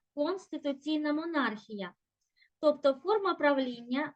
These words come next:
за якої влада монарха була обмежена Конституцією. Законодавчі функції передані парламенту,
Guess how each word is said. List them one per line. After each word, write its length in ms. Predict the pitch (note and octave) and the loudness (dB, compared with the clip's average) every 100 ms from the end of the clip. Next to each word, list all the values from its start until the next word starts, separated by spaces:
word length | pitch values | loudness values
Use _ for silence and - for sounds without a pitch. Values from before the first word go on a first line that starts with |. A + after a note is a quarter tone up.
| _ | _
за 160 | B3+ | -2
якої 440 | C4 C4+ C#4 C#4+ C4+ | 2 2 2 2 2
влада 380 | C4+ C4+ C4 C4 | 2 2 2 0
монарха 580 | C4+ C#4 G4 A#4 C#4 | 0 2 0 -2 -4
була 320 | A3+ B3+ C#4+ F4+ | -6 -2 0 0
обмежена 520 | E4+ F4+ F4+ E4+ E4 | 0 0 0 -6 -8
Конституцією. 1040 | D#4+ D#4+ F#4 F4+ C4 A#3+ - A#3 A3 G#3 - _ _ _ _ _ - | -8 -4 -4 -2 -4 -8 -14 -10 -6 -6 -10 _ _ _ _ _ -10
Законодавчі 840 | A3+ B3+ D4 D4 C#4+ C4+ - C4 | -4 0 4 6 8 6 4 -8
функції 500 | - G#4 C5 - C#4+ | -8 -10 -6 -2 0
передані 600 | C4+ B3+ A#3+ A#3+ A#3 A3+ | 4 4 4 0 -4 0
парламенту, 840 | D4 D#4+ C4+ A#3 A#3+ C4+ D4 G#4 | 4 6 6 6 4 0 2 0